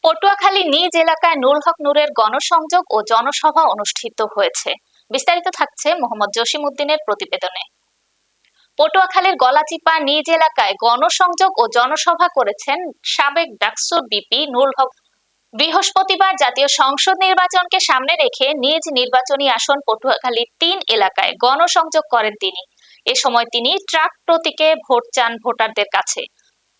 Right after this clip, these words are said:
গলাচিপা পৌর শহর এলাকায় গণসংযোগ করেন তিনি। নূর দিনব্যাপী গলাচিপা পৌরসভার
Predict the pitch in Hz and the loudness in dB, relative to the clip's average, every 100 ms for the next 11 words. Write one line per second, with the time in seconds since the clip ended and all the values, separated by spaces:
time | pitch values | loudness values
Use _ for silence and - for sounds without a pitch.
0 | - 240 247 254 262 269 262 339 349 381 | -2 2 2 -2 -2 0 2 4 4 4
1 | 392 381 349 370 370 240 220 214 220 233 | 4 2 4 2 2 2 2 2 0 0
2 | 247 240 262 349 320 269 254 262 - 214 | 0 2 2 2 2 0 0 -2 0 0
3 | 208 240 214 - - _ _ _ _ _ | -4 -4 -6 -6 -16 _ _ _ _ _
4 | 233 277 339 349 240 320 370 359 349 359 | 0 2 2 0 0 0 0 0 0 -2
5 | 349 254 214 - 233 220 220 247 247 262 | 0 2 0 -2 -4 -2 2 2 2 0
6 | 269 254 262 | 0 2 0